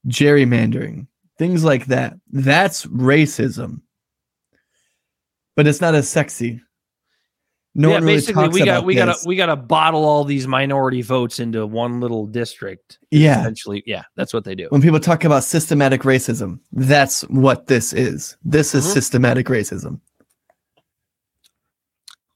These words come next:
Speaker 1: Another Trump,
Speaker 2: I think the
Speaker 1: uh,
Speaker 2: word you were looking for was systemic.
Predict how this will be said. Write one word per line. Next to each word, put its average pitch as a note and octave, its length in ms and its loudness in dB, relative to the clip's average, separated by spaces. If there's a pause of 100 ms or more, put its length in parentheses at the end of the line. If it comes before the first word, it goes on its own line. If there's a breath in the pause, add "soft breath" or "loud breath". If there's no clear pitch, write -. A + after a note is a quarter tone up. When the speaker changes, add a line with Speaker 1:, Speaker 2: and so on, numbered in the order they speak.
(140)
Speaker 1:
Another D3+ 320 4
Trump, B2+ 320 0
Speaker 2:
I A#2+ 100 2
think - 120 2
the - 80 2
Speaker 1:
uh, E3+ 60 2
Speaker 2:
word F3+ 180 2
you E3+ 80 6
were D3+ 100 4
looking C#3+ 280 2
for B2 180 0
was A2+ 140 0
systemic. - 840 -8